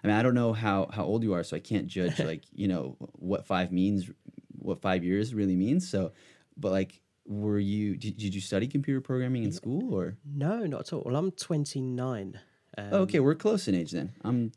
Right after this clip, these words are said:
Speaker 1: thirty-two, thirty-one,
Speaker 2: thirty,
Speaker 1: thirty-two.
Speaker 2: okay, yeah, very
Speaker 1: Uh,
Speaker 2: close, very close. So, um, when I was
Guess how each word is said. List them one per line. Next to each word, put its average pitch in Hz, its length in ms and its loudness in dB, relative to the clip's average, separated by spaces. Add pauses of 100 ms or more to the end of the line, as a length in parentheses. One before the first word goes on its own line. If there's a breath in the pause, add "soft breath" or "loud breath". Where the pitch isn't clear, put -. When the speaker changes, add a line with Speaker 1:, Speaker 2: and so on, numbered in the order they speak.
(120)
Speaker 1:
thirty-two, 120 1300 -6
thirty-one, 117 280 -4
Speaker 2:
thirty, 127 140 -4
Speaker 1:
thirty-two. - 300 -4
Speaker 2:
okay, 147 80 0
yeah, 214 220 -2
very 143 180 -6
Speaker 1:
Uh, - 40 -4
Speaker 2:
close, - 260 -14 (180)
very - 140 -12
close. - 220 -14
So, 120 260 -6
um, 120 320 -6 (680 soft breath)
when - 120 -2
I 214 60 4
was 180 180 0